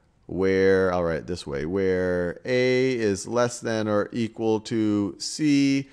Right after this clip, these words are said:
which is less than, or actually, let me make it clear. The interval that we now care about is between x and x plus delta x, where e-, where x is less than or equal to c, which is less than or equal to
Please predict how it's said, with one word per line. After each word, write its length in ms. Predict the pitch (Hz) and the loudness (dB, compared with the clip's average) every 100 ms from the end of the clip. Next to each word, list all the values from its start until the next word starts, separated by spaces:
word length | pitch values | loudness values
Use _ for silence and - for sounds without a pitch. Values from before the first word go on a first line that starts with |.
| - _ | -20 _
which 240 | - 101 110 | -4 -2 2
is 340 | 101 95 - - | 2 2 -2 -2
less 300 | 120 123 - | 0 2 0
than, 260 | 110 104 - - | 0 0 -4 -4
or 100 | - | 2
actually, 180 | 107 104 | 2 2
let 100 | 101 | 0
me 60 | 101 | 0
make 180 | 92 | -2
it 80 | 92 | -4
clear. 220 | - 139 | -2 0
The 140 | 95 98 | 2 2
interval 260 | 123 110 | 0 0
that 80 | 87 | 0
we 140 | 80 90 | -2 -4
now 140 | 87 | -4
care 240 | - 139 | -2 2
about 200 | 107 90 | 2 2
is 60 | 85 | -2
between 400 | 87 - 90 87 | -6 -6 -6 -6
x 260 | 87 101 - | -4 -6 -6
and 140 | 82 | -8
x 180 | 85 - | -8 -8
plus 200 | - 80 | -12 -4
delta 280 | 120 123 - 65 | 0 0 -2 -10
x, 320 | 53 - - | -12 -14 -8
where 580 | 113 117 104 98 101 - - - - _ - | 2 4 6 6 4 -2 -20 -20 -20 _ 2
e-, 140 | 139 - | 4 4
where 460 | 107 101 95 - - _ - | 4 4 4 0 -8 _ -4
x 500 | 156 170 - - - _ _ _ _ | -2 -2 -6 -6 -10 _ _ _ _
is 280 | 104 104 92 | -2 -2 0
less 300 | 117 127 - | 0 -2 -2
than 160 | 127 | -4
or 100 | 123 | -2
equal 300 | 104 117 110 | -2 -4 -2
to 80 | 95 | -2
c, 400 | 92 - 135 147 | -2 -2 0 2
which 220 | 147 101 | 0 -2
is 160 | 95 87 | -4 -4
less 260 | 107 110 - | -2 -2 -4
than 240 | 110 98 | -6 -4
or 80 | 95 | -4
equal 280 | 101 95 95 | -4 -6 -8
to 220 | 98 | -6